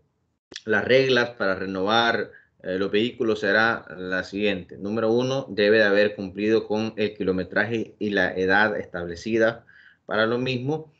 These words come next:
Se renovarán aquellos vehículos, eh,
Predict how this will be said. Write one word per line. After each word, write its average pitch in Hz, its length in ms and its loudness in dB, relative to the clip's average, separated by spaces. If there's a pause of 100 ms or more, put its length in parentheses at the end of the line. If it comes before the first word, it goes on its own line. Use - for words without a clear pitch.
(140)
Se - 180 0
renovarán 107 560 2
aquellos 110 400 -2
vehículos, 117 960 0 (480)
eh, 92 760 4